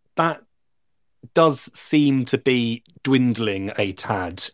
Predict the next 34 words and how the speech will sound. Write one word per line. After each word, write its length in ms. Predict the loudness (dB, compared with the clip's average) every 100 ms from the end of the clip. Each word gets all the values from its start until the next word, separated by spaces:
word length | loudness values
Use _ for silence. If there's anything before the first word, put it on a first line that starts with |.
| _ _ _ _ 0
Um, 460 | 4 6 4 0 -6 _ _
and 300 | 0 2 2 2
I 100 | 2
was, 240 | 2 -2
I 220 | 0 0 0 _
kind 180 | 0 2
of, 80 | 4
as 360 | 2 0 -4 -16 _ _
France 540 | -2 2 2 2 -4
and 180 | -8 -8
Germany 760 | -2 0 2 0 -4 -4 -6 _ _
were 300 | -2 0 -2 -6 _ -2
announcing 420 | 0 0 -2 -2
they 80 | -2
were 80 |
giving 240 | 0 -2 0
over 140 | 0
Marders 480 | 2 4 6 4 2
and 80 | 0
A 60 |
M 120 | 0 0
X 180 | -4 -6
ten 220 | -4 -2
Rs, 560 | 0 0 -2 -4 -8 -12 _ _ _ _ _ 0
um, 500 | 4 6 4 2 -6 -10 -8
R 140 | -6
Cs, 340 | -4 -4 -4 -2
sorry, 400 | 0 2 0 -2
um, 280 | -4 -4 -8 _ _ 0
I 60 |
started 280 | 2 0 0
to 80 | -4
look 180 | -4 -2
in 300 | -6 -8